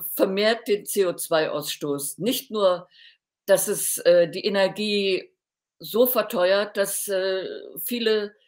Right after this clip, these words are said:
Menschen in Deutschland, aber auch anderswo schon, ähm, Probleme haben, ihre Energierechnung zu bezahlen, sondern, äh,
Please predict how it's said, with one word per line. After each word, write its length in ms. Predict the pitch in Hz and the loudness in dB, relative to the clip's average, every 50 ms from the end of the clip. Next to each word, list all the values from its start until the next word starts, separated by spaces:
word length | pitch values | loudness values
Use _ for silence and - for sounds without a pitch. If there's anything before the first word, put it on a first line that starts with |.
| _ _ _ _ | _ _ _ _
Menschen 720 | - 170 190 226 320 - - 277 220 220 220 220 220 214 _ _ _ _ _ _ _ _ _ - | -2 0 0 0 0 -2 -4 -4 -4 -4 -4 -6 -8 -10 _ _ _ _ _ _ _ _ _ -6
in 140 | 196 196 | -2 2
Deutschland, 540 | 202 190 180 190 190 - - 233 226 233 226 | 6 6 6 6 6 4 0 0 0 0 0
aber 260 | - 208 185 190 180 | -4 0 2 2 2
auch 200 | - 180 - - | 2 0 -2 -2
anderswo 840 | - 170 240 254 214 220 - - - 233 214 220 226 226 220 226 _ _ _ _ _ _ _ _ _ _ _ _ _ _ _ _ _ | -2 0 2 2 0 0 -4 -6 -6 -4 -2 -2 -2 -2 -4 -8 _ _ _ _ _ _ _ _ _ _ _ _ _ _ _ _ _
schon, 600 | - - - 190 190 196 214 214 202 202 196 196 - | -12 -8 -4 -2 0 0 0 0 0 -2 -2 -2 2
ähm, 460 | 175 175 180 180 180 185 190 196 185 _ _ _ _ _ _ _ | 4 6 6 6 4 2 -4 -10 -12 _ _ _ _ _ _ _
Probleme 460 | - - 214 - 190 196 202 208 196 180 | -4 -2 -2 2 4 4 4 4 4 2
haben, 280 | 180 185 180 180 185 | 2 0 0 0 -2
ihre 420 | - 190 165 165 175 170 160 165 - _ _ _ _ _ _ - | -4 -2 2 4 4 4 4 0 -6 _ _ _ _ _ _ -4
Energierechnung 760 | 180 180 175 160 160 247 262 226 196 170 - - 170 160 151 | 0 0 2 2 2 0 2 2 0 0 0 -2 -4 -4 -4
zu 120 | - - | -6 -8
bezahlen, 800 | 139 151 151 - - - 131 135 135 135 151 180 220 240 - _ _ _ _ _ _ _ _ _ _ _ _ _ _ | -10 -10 -8 -8 -6 -2 0 0 0 0 0 -2 -4 -6 -8 _ _ _ _ _ _ _ _ _ _ _ _ _ _
sondern, 640 | - - 196 202 233 262 269 254 233 233 233 226 - | 0 6 6 8 8 8 6 4 2 0 -2 -2 0
äh, 360 | - 202 196 190 196 185 | 2 2 4 4 2 2